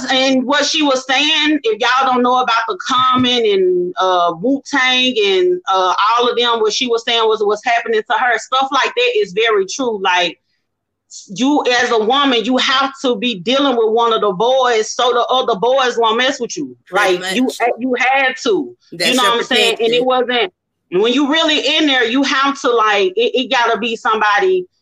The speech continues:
Speaker 1: and it can't be your play brother or nothing like that, 'cause men
Speaker 2: No.
Speaker 1: who act, try to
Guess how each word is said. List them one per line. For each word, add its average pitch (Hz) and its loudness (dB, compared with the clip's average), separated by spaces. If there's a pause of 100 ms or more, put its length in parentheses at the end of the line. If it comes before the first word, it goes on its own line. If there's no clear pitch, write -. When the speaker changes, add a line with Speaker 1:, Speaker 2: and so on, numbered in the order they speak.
(180)
Speaker 1:
and 220 2
it 320 0
can't 330 0
be 311 0 (100)
your 254 0
play 285 0
brother 226 0
or 214 2
nothing 220 0
like 202 0
that, 254 0
'cause 208 0
men 196 0
Speaker 2:
No. 277 2
Speaker 1:
who 254 0
act, 233 -2
try 240 0
to 240 0